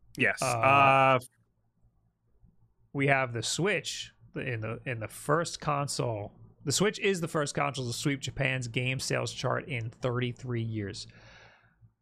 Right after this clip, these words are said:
Speaker 2: Top thirty, every game in the top thirty of August?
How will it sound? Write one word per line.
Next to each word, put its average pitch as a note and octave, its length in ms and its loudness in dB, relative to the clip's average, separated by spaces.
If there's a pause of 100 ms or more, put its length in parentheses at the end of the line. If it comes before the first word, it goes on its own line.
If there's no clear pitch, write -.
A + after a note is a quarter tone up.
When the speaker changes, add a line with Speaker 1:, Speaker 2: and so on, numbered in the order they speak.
(100)
Speaker 2:
Top F#3 440 4
thirty, F3+ 1040 0 (680)
every G3 600 4
game F3 480 2
in C#3+ 120 -2
the B2+ 120 0
top D3 440 0
thirty C#3+ 560 0
of B2+ 360 0
August? F#3+ 880 0